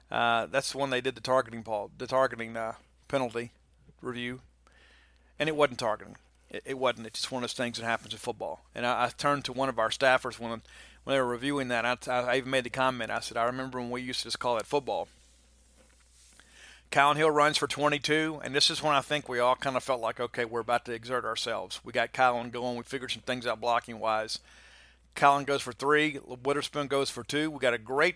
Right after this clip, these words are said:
I, I tell you this, the, uh, that pass to Osiris Mitchell on third and five, I thought Osiris showed,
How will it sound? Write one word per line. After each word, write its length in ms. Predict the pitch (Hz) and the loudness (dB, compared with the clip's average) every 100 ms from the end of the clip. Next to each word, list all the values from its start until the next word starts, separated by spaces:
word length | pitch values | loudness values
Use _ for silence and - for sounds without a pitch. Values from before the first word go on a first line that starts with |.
| - | 0
I, 160 | 135 123 | 0 0
I 40 | |
tell 200 | - 156 | 6 6
you 80 | 135 | 6
this, 340 | 131 113 - - - - - - - _ _ - | 2 2 -2 -10 -20 -20 -20 -20 -20 _ _ -6
the, 260 | 135 131 | 0 4
uh, 100 | 123 | 4
that 200 | 117 135 | 4 0
pass 300 | - 165 196 | 4 6 6
to 120 | - 143 | 2 0
Osiris 480 | - 135 135 - | 4 6 6 2
Mitchell 340 | 131 131 - 113 | -2 -2 -2 -4
on 100 | 113 | -2
third 260 | 135 131 | 2 2
and 120 | 120 - | 0 0
five, 520 | 120 110 104 101 - _ _ _ _ _ _ _ _ | 2 2 0 -6 -18 _ _ _ _ _ _ _ _
I 120 | 139 175 | 4 6
thought 220 | 165 143 | 6 4
Osiris 720 | 135 - 131 127 120 117 - | 4 6 6 6 4 0 0
showed, 460 | - - 143 139 | -4 0 0 -2